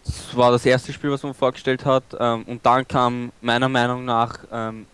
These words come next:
etwas ziemlich Geiles, und zwar Guerrilla Games, also ein Typ von Guerrilla Games hat die Bühne betreten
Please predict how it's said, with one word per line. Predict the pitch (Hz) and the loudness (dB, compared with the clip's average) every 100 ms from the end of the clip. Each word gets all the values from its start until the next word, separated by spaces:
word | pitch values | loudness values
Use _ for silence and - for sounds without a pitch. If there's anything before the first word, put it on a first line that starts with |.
| - | -18
etwas | 113 _ - 123 - | -18 _ -14 -14 -8
ziemlich | - 131 127 - | -4 -4 -4 2
Geiles, | 110 113 127 | 6 6 4
und | 131 | 0
zwar | 113 127 | 0 0
Guerrilla | - 123 135 135 | 2 -2 4 2
Games, | 127 120 120 135 135 | 4 0 0 -2 -8
also | - 117 | -6 -2
ein | 117 - | -2 -4
Typ | 123 | -8
von | 127 | -6
Guerrilla | 120 117 131 135 | -2 0 2 2
Games | 127 123 127 | 4 2 0
hat | 120 | -2
die | |
Bühne | 123 127 123 | -2 0 0
betreten | 120 - 120 113 135 | -2 2 2 2 0